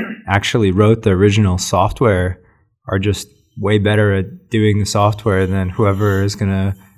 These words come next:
buy up the property and try to improve it. And so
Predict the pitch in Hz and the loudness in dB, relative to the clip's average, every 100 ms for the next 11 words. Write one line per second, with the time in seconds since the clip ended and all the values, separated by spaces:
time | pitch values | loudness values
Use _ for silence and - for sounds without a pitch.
0 | _ - 101 101 107 107 107 - 101 101 | _ -4 2 2 2 -2 -6 0 0 2
1 | 107 98 95 95 101 98 98 95 120 110 | 0 0 -2 -2 -2 -2 -2 -2 -2 0
2 | 98 98 101 - 104 98 | -2 -2 -4 0 0 0